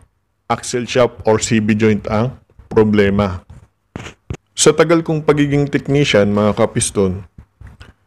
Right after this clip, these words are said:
halos karamihan ng brand ng sasakyan ay nahawakan ko na. At base sa experience ko, sa mga front wheel drive na sasakyan,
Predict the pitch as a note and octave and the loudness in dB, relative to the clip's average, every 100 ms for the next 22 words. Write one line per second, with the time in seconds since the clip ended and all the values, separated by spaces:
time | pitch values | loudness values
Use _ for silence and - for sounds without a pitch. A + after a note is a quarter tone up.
0 | _ - - A#2 B2+ C3+ - B2+ B2+ C3+ | _ -20 -6 0 2 0 0 2 2 2
1 | C3 C3 C3 A2+ G#2+ G#2 G2+ G2+ - - | 0 2 2 2 2 2 0 -4 -14 -20
2 | - A2 A2 A#2 B2 A#2+ G#2+ G2 G#2 G#2+ | -4 0 0 2 0 2 2 4 2 2
3 | G#2+ G#2 G2 F#2+ G2 F#2+ F#2+ G2 F#2+ - | 2 2 2 0 -4 -2 -4 -4 -8 -18
4 | _ - - - _ _ _ _ _ _ | _ -20 -20 -20 _ _ _ _ _ _
5 | _ - _ _ _ C3 - C#3 C#3 C#3 | _ -20 _ _ _ -4 0 2 2 0
6 | B2 B2 A#2+ A#2 - - B2+ B2+ C3+ C3 | -2 0 0 -2 -6 -4 0 2 4 2
7 | - G#2 F#2+ G#2 _ _ _ _ _ _ | 2 2 0 -4 _ _ _ _ _ _
8 | - - - - - B2+ C#3 D3 - C#3 | -20 -20 -20 -8 0 2 4 2 4 2
9 | C#3 - C3+ C3 B2 A#2 A2 G#2+ A2 A2 | 2 0 0 0 2 4 4 2 -2 -2
10 | - B2+ A#2+ G#2 F#2+ F#2 | -2 -2 -2 0 0 0